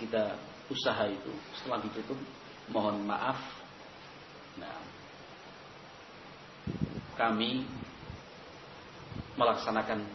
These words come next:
tugas dan kewajiban sebagai seorang muslim, sholat berjamaah.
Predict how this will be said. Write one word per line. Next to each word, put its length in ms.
tugas 400
dan 160
kewajiban 560
sebagai 400
seorang 320
muslim, 400
sholat 320
berjamaah. 560